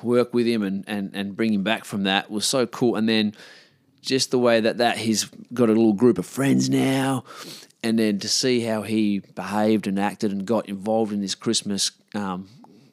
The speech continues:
concert thing, like, he was so zoned in when we got down there, and, um, you know, little things like how to tan-, how to flip out about the clothes he was wearing, and, and there was times, like, six months ago where once he hit that flip out stage, he couldn't bring him back,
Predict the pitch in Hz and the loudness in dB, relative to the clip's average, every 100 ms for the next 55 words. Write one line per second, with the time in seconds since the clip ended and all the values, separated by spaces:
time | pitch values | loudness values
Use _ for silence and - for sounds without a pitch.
0 | _ - 110 107 117 - - 101 110 120 | _ -4 -2 0 -2 -2 -2 -2 -2 -4
1 | 104 - 107 101 - 113 107 104 92 - | -6 -4 -4 -2 -2 0 0 -2 -6 -8
2 | 104 107 110 107 104 110 107 101 98 104 | -4 0 2 2 2 0 0 -2 -2 -4
3 | - 104 107 104 104 104 101 98 - - | -2 -2 0 0 0 2 0 -4 -10 -20
4 | - - - - - - 98 98 95 98 | -20 -20 -20 -20 -20 -10 -4 -2 -2 -4
5 | - - - _ _ _ _ - 113 110 | -10 -20 -20 _ _ _ _ -6 0 2
6 | 104 101 - 113 117 - 117 110 110 104 | 0 -2 -6 -2 -2 0 0 0 0 0
7 | - 104 98 - 107 104 107 107 104 120 | -2 -4 -4 -4 -4 -2 -2 -2 -2 -4
8 | 117 110 107 98 104 85 92 - 107 107 | -2 0 0 0 -2 -2 -8 0 2 2
9 | 110 104 104 107 107 104 104 98 104 101 | 2 0 2 2 2 0 -2 -4 -6 -4
10 | 101 104 - 113 107 101 92 98 98 - | -2 -2 -2 0 0 0 -2 -4 -2 -4
11 | - 107 110 - 107 101 98 98 104 104 | -4 -4 -4 -2 0 2 0 0 -2 -2
12 | - 104 104 - 98 - - 110 110 101 | -4 -4 -6 -4 -4 -4 -4 -2 0 0
13 | - 104 95 107 - 110 95 98 95 92 | -2 -4 -4 -6 -2 -2 0 -2 -2 0
14 | 98 131 | 2 2